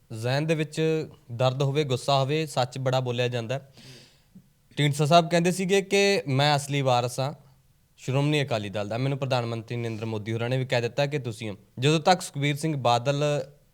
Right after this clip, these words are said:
ਪ੍ਰਧਾਨਗੀ ਕਰ ਰਹੇ ਨੇ, ਮੈਂ ਵਾਪਸੀ ਨਹੀਂ ਕਰਾਂਗਾ। ਤੁਹਾਨੂੰ ਕੀ ਲੱਗਦਾ ਫਿਰ ਉਹਨਾਂ ਦੀ ਵਾਪਸੀ ਦੇ ਕਾਰਨ ਕੀ ਨੇ? ਪੁੱਤ ਨੂੰ ਖੜਾ ਕਰਨਾ ਚਾਹੁੰਦੇ ਨੇ ਫਿਰ, ਜਾਂ ਫਿਰ ਕੀ ਇਸ ਦੇ ਵਿੱਚ ਹੈ?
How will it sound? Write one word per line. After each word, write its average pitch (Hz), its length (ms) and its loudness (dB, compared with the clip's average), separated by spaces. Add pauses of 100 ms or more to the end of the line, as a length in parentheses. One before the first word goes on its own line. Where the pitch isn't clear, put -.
ਪ੍ਰਧਾਨਗੀ 127 480 0
ਕਰ 127 200 2
ਰਹੇ 131 140 -2
ਨੇ, 131 260 -4 (100)
ਮੈਂ 127 260 0
ਵਾਪਸੀ 131 340 0
ਨਹੀਂ 147 160 -2
ਕਰਾਂਗਾ। 139 400 0 (520)
ਤੁਹਾਨੂੰ 120 240 -2
ਕੀ 123 80 -4
ਲੱਗਦਾ 147 280 4
ਫਿਰ 151 120 -2
ਉਹਨਾਂ 160 160 0
ਦੀ 165 80 -2
ਵਾਪਸੀ 135 320 2
ਦੇ 143 100 -4
ਕਾਰਨ 127 320 0
ਕੀ 127 200 -6
ਨੇ? 104 260 -6 (220)
ਪੁੱਤ 117 200 -6
ਨੂੰ 139 160 -4
ਖੜਾ 147 200 0
ਕਰਨਾ 143 260 -2
ਚਾਹੁੰਦੇ 151 300 -4
ਨੇ 156 120 -2
ਫਿਰ, 151 120 -4
ਜਾਂ 143 240 -4
ਫਿਰ 147 180 -4
ਕੀ 139 400 -4
ਇਸ 131 100 -4
ਦੇ 120 100 -8
ਵਿੱਚ 117 200 -10
ਹੈ? 110 100 -20